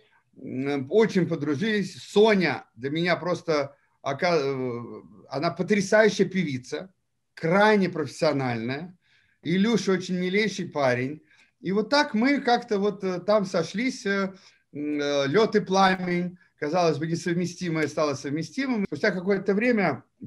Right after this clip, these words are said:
дети, э, когда услышали песню «Little Big», которая должна была представлять в прошлом году на Евровидении, э, Россия, Уно, ну, естественно, это стало главной песней в нашей доме. Они учили движение, они в эти флешмобы принимали участие.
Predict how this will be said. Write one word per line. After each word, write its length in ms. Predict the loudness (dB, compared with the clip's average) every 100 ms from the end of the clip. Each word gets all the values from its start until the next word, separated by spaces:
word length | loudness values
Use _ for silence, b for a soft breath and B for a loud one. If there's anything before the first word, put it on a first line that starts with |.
| -14
дети, 680 | 0 2 2 2 -2 -4 b b b -10
э, 580 | -2 0 0 0 -4 -4
когда 280 | -2 0
услышали 460 | 0 0 -2 0 -4
песню 420 | -2 -2 -2 -4
«Little 340 | -4 -4 -2 -2
Big», 200 | -2 -4
которая 400 | -6 -4 -2 -2
должна 280 | -2 -2
была 140 | -2 -2
представлять 500 | -4 -6 -2 -2 -4
в 20 |
прошлом 300 | -8 -6 -6
году 200 | -4 -2
на 120 | -2
Евровидении, 760 | -2 -2 -2 -2 -4 -4 -4 -8 B B -18
э, 200 | -6 -2
Россия, 680 | 0 -2 -2 0 4 2 0 -4
Уно, 580 | 2 4 6 4 2 -6 _ _ _
ну, 140 | -2 0
естественно, 460 | 0 0 0 0
это 160 | 0 -2
стало 420 | 0 0 0 -2 -10 -8
главной 560 | 0 4 6 6 4
песней 400 | 2 0 0 0
в 40 | 0
нашей 340 | 0 -2 -4
доме. 480 | -4 -4 -4 -6 -8 -16 B B B
Они 260 | -4 0 2
учили 460 | 2 0 0 0
движение, 760 | 0 0 -2 0 2 2 0 -2
они 300 | -2 -2 0
в 40 |
эти 200 | -2 -2
флешмобы 580 | -4 -4 -4 -2 0 0
принимали 400 | -2 -2 0 2
участие. 760 | 2 2 4 4 0 -8 -8